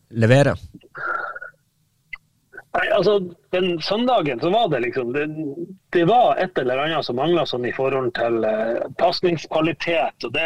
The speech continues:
Speaker 2: da går det jo fort på konsentrasjon. Eh, det, de prøvde, det er jo ikke sånn at de, de satte seg ned og var, eh, <laughs> og, og sutra eller noe sånt. Eh, det var, det, det er sånn at de prøver hele veien å, å, å løfte seg, men det, det, liksom, det funker ikke helt. Det samme på,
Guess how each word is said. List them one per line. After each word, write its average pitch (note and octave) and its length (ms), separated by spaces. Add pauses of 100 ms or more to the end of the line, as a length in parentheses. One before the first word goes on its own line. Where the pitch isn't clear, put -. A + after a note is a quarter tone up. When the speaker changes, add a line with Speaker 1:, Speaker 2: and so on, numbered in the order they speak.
(140)
Speaker 2:
da D#3+ 100
går F3 220
det B2+ 80
jo A#2 100
fort - 220
på A2+ 160
konsentrasjon. A#2+ 800
Eh, B2 160 (100)
det, C#3 220
de D#3 160
prøvde, D#3+ 400 (160)
det C3 80
er B2+ 80
jo - 60
ikke G#3 120
sånn F3+ 160
at A#2+ 80
de, A2+ 80 (220)
de A#2 160
satte C3 480
seg A2+ 100
ned B2 140
og G#2+ 240
var, A2 480
eh, - 800
<laughs> A#2 140
og, C3 40 (140)
og B2 160
sutra E3 340 (140)
eller A2+ 240
noe A2+ 160
sånt. D#3 240
Eh, A2 260 (540)
det C#3 100
var, C#3 160
det, C#3+ 120 (100)
det C#3 80
er E3+ 100
sånn A3+ 160
at C3 80
de C3 160
prøver D3 540
hele C3+ 240
veien B2+ 260
å, A2 80
å, A#2 400 (220)
å B2 40 (200)
løfte - 340
seg, A2+ 140
men C#3 160
det, F3+ 100
det, F#3 220
liksom, C#3 320
det C#3 160
funker D3 320
ikke B2+ 160
helt. - 160
Det B2 240
samme E3 320
på, B2+ 160